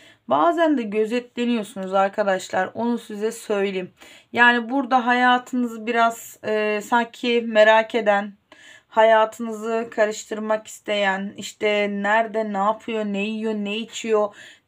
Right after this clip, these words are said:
diye açıkçası sizinle, e, merak eden, sizi gözetleyen birisi de var.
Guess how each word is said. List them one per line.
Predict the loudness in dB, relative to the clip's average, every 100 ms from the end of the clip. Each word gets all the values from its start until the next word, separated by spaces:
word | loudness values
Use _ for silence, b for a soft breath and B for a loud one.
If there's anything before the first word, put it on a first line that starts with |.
| -4
diye | 2 4 4 2
açıkçası | -2 -4 -12 -4 -4 -2 -2 -2
sizinle, | -4 -10 -6 -4 -2 -2 -2
e, | -6 -6 -4 -4 -4
merak | -4 0 4 4 4 0
eden, | 2 2 2
sizi | -4 -10 -8
gözetleyen | -2 -2 0 -2 -2 0 2 2 -2 -8
birisi | -8 -8 0
de | 0 2
var. | -2